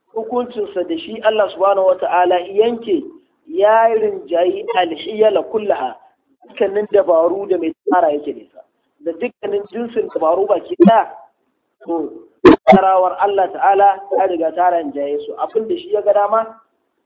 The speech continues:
shi ke kasancewa ba da mai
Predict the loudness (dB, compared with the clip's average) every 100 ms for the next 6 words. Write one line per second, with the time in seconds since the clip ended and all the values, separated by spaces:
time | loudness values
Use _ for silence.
0 | _ _ _ _ -14 -12 -6 -4 -4 -4
1 | -8 -6 0 2 2 2 0 0 -4 -2
2 | -2 -4 _ -12 -8